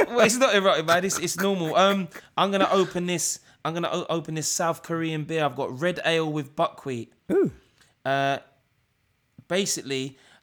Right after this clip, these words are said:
Speaker 1: underlying nutty spiciness from the addition of buckwheat and sweet caramel malts forms the base of this beer that boasts fresh citrus and piney hops, aromatic from the cracking combo of Simcoe Citra and Mosaic.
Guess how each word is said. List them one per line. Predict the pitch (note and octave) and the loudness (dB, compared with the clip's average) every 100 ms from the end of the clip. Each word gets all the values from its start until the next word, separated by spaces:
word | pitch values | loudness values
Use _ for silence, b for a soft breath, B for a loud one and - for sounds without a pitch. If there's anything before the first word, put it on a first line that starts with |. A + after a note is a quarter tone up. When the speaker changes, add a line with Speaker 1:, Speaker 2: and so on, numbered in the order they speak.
| - | 0
Speaker 1:
underlying | F#3+ A3 G3 F#3+ F#3 F3+ | 0 2 2 2 2 0
nutty | F3+ D#3+ | -2 -2
spiciness | D#3+ - E3+ E3 - D3+ D3 | -2 -2 0 0 0 -4 -4
from | C#3+ | -6
the | C#3+ | -8
addition | C#3+ E3+ - E3 | -6 -6 -6 -6
of | B2 | -6
buckwheat | A#2+ - - D#3 D3 | -2 -2 -2 -6 -6
and | C3 | -8
sweet | A#2 - E3+ - | -8 -4 -6 -6
caramel | - E3 D#3 D#3 | -4 -4 -2 -4
malts | D#3 D#3 D3 - - b b | -4 -4 -6 -8 -14 b b
forms | - - D3+ C#3+ | -14 -8 -6 -6
the | |
base | B2+ D#3+ E3 - | -6 -6 -4 -6
of | |
this | C#3+ D3 | -6 -10
beer | - D3+ C#3 | -6 -4 -4
that | A#2+ - | -6 -10
boasts | C3+ C3 | -10 -10
fresh | - - D3 | -10 -10 -6
citrus | - E3+ - C3+ - - B B | -4 -6 -8 -8 -8 -10 B B
and | C3 A#2+ - | -8 -8 -10
piney | D3+ D3 D3 | -8 -6 -6
hops, | B2 C#3 - - - - | -6 -8 -8 -14 -12 -6
aromatic | C3+ C#3 C#3+ - A2+ | -6 -6 -10 -10 -12
from | - A#2+ | -14 -14
the | |
cracking | A2+ C#3+ - C#3+ | -14 -16 -12 -12
combo | B2+ D3 C3+ A#2 A2+ b b b | -8 -8 -6 -8 -8 b b b
of | A#2 | -10
Simcoe | - F3 D#3+ D3+ D3 | -6 -6 -6 -6 -6
Citra | C#3 - D3+ - A#2+ A2+ b b | -6 -8 -10 -10 -10 -12 b b
and | B2+ B2 B2+ - | -8 -8 -8 -8
Mosaic. | B2+ B2+ C#3 C3 A#2 - | -8 -6 -4 -4 -6 -12